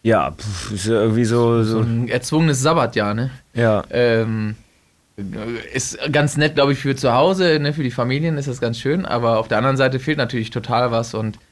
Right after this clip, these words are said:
Speaker 2: ja, auch der enge Austausch mit den Fans, der, der fehlt. Ähm, aber es ist auch ganz, also ganz cool, weil wir im Moment, äh, ein paar Autokonzerte wirklich spielen dürfen. Es gab einen, einen verrückten Veranstalter, der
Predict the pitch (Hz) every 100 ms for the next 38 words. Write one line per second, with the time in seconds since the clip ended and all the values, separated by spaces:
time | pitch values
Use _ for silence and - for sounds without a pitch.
0 | _ _ 117 127 - - 175 147 104 160
1 | 160 143 160 165 127 - 113 117 - 113
2 | 107 110 - 123 135 - - _ _ _
3 | _ - 117 117 117 117 110 104 - -
4 | 117 131 131 131 131 127 - 117 143 143
5 | 139 147 135 - - 110 127 104 113 135
6 | - 170 147 131 123 120 123 127 151 -
7 | - 120 107 65 - 113 - 131 143 165
8 | - 190 - 110 117 107 110 110 110 107
9 | 120 - 113 110 107 113 143 127 - 123
10 | 123 120 117 110 104 127 110 117 113 127
11 | 175 131 - 156 - 117 120 123 117 117